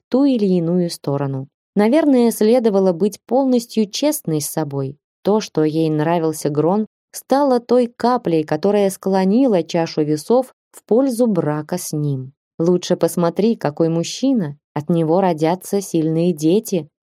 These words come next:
Кажется, именно так сказала Людмила Ивановна. Интересно, как она там? В тот момент Ольга была возмущена бесцеремонностью женщины и её наглым навязыванием своих ценностей другим,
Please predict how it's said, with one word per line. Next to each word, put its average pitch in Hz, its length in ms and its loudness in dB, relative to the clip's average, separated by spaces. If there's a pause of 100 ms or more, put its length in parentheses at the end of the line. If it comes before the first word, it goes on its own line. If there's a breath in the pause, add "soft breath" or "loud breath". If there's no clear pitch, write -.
(100)
Кажется, 247 440 2
именно 208 460 2
так 185 320 -2
сказала 170 500 0
Людмила 160 560 0
Ивановна. 139 600 -4 (640)
Интересно, 160 760 0 (200)
как 226 280 -2
она 147 200 -2
там? 143 360 -6 (320)
В - 20 -20
тот - 200 2
момент 226 480 2
Ольга 214 340 2
была 190 460 2
возмущена 202 840 0
бесцеремонностью 170 960 0
женщины 170 640 0 (220)
и 160 60 0
её 170 400 0
наглым 208 580 2
навязыванием 160 880 0
своих 160 420 -2
ценностей 226 600 0
другим, 190 540 0